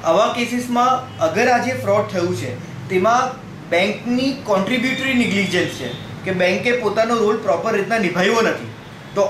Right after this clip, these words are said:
obviously તમે એને, બેંકને એમાં liable ગણી શકો.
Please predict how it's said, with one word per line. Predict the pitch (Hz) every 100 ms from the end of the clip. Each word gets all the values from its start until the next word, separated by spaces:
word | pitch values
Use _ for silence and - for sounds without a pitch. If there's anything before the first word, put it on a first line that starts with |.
| 170
obviously | 175 240 269
તમે | 262 254 247
એને, | 240 247 247
બેંકને | 214 175 175 - 220 220 220
એમાં | 190 196 208
liable | 180 170 185
ગણી | 196 170 196
શકો. | 208 143 127